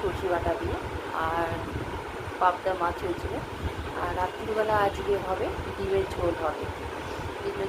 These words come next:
ঝোল আর রুটি হবে। আর সিম্বাকে দেবো দই ভাত, এই যে ঘুমাচ্ছে এখানে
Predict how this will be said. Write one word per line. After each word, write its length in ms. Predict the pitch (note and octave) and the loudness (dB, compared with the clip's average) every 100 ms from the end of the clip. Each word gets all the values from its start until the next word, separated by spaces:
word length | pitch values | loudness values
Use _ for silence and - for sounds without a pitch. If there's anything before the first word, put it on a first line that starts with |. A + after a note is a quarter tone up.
| - | 2
ঝোল 220 | G3 A#3 | 2 4
আর 100 | A3 | 2
রুটি 300 | F#3 - E3+ D3 | 0 -2 0 0
হবে। 200 | - - - - - - - - - - - - - F3+ | 0 -2 -4 -6 -8 -8 -8 -8 -8 -8 -6 -6 2 4
আর 100 | F3 - | 4 2
সিম্বাকে 400 | G#3+ G#3+ G#3+ A3 | 2 6 6 6
দেবো 220 | G#3 G3+ | 6 6
দই 220 | G#3+ F3 F3+ E3+ | 4 2 0 -2
ভাত, 160 | - - - - - - - | -4 -6 -8 -8 -8 -8 -6
এই 180 | C4 C4+ - | -4 -4 -2
যে 80 | G#4 F#4+ | 0 0
ঘুমাচ্ছে 500 | - F#3 F#3+ F#3+ - | -2 -2 -4 -4 -2
এখানে 320 | F#3 - C#3+ | -2 -2 -4